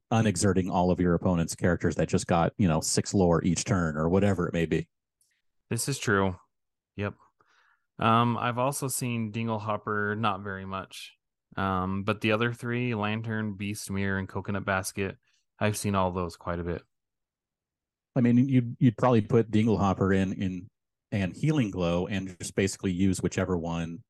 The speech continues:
Speaker 1: you got first, essentially, because they both heal.
Speaker 2: Well, and Dinglehopper I include because it's a one cost and it's inkable. So
Speaker 1: Right.
Speaker 2: if you need it, it's great.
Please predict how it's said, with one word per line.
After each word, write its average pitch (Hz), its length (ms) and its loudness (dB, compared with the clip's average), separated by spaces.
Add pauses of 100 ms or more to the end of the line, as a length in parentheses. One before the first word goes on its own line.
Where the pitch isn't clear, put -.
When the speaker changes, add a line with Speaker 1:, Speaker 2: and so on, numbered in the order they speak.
(220)
Speaker 1:
you 95 160 2
got 85 340 2
first, - 560 -2 (180)
essentially, 80 540 0
because 92 260 0
they 90 100 2
both 80 240 -2
heal. - 320 -2 (500)
Speaker 2:
Well, 131 160 4
and 123 160 4
Dinglehopper 160 640 4
I 107 100 6
include 107 400 0
because 104 420 -2
it's 104 200 -4
a 101 60 -2
one 120 240 -2
cost 107 460 -2
and 113 240 -6
it's 98 160 -10
inkable. 90 580 -6
So 101 300 2
Speaker 1:
Right. 98 120 0 (540)
Speaker 2:
if 120 180 -2
you 120 100 4
need 117 220 4
it, 156 200 0
it's 110 160 -4
great. 110 440 -2